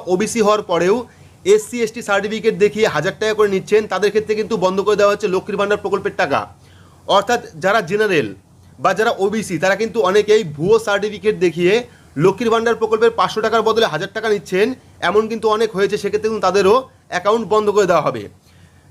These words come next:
যারা অন্যের কাস্ট সার্টিফিকেট দেখিয়ে টাকা নিচ্ছেন তাদের ক্ষেত্রেও কিন্তু লক্ষ্মীর ভাণ্ডার প্রকল্পের টাকা বন্ধ করে দেওয়া হচ্ছে। যাদের বয়স পঁচিশ বছরের নিচে কিন্তু কোনো কারণে ভুল হওয়ার জন্য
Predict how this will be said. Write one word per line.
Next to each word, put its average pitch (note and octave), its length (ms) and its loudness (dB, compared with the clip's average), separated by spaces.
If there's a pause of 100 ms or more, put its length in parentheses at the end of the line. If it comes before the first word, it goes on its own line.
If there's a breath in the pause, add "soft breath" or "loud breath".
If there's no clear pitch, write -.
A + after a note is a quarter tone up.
(120)
যারা A3 180 2 (180)
অন্যের A#3 360 -2
কাস্ট A3 220 -2 (160)
সার্টিফিকেট G#3+ 480 -2 (100)
দেখিয়ে G#3 240 2 (100)
টাকা F3+ 200 -2
নিচ্ছেন G3+ 360 2
তাদের F#3 200 0
ক্ষেত্রেও G3+ 300 2
কিন্তু G#3 160 -2 (120)
লক্ষ্মীর F#3 240 0
ভাণ্ডার F#3+ 220 0
প্রকল্পের F#3 300 -4
টাকা G3+ 200 0
বন্ধ G3 220 0
করে F#3+ 140 0
দেওয়া E3 160 4
হচ্ছে। C#3+ 240 -6 (680 loud breath)
যাদের G3 340 0
বয়স A3+ 200 0 (140)
পঁচিশ G#3 320 -4
বছরের A3 300 0
নিচে G#3+ 160 -2 (100)
কিন্তু A3+ 160 -4 (120)
কোনো G#3 220 4
কারণে G#3+ 200 4 (140)
ভুল G#3 200 0
হওয়ার G3+ 240 2
জন্য G#3+ 140 2